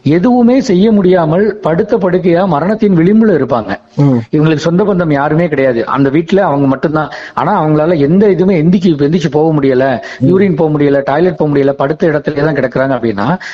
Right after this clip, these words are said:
Speaker 2: ம்.
Speaker 1: அந்த மாதிரியான நபர்களை மீட்டெடுத்து திண்டுக்கல் பக்கத்துல கொடை ரோடுங்கிற ஒரு இடத்துல செயின்ட் ஜோசப்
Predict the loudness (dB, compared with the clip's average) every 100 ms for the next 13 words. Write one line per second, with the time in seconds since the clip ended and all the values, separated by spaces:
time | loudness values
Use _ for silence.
0 | -4 -2 2 2 2 2 0 0 0 -2
1 | -2 0 0 0 -2 -2 -2 -2 -2 0
2 | 0 -4 -16 -6 -2 0 0 0 0 0
3 | -4 -4 -2 -2 -2 -2 2 2 2 0
4 | 0 0 0 0 -2 -2 -2 0 -2 0
5 | 0 0 -4 -6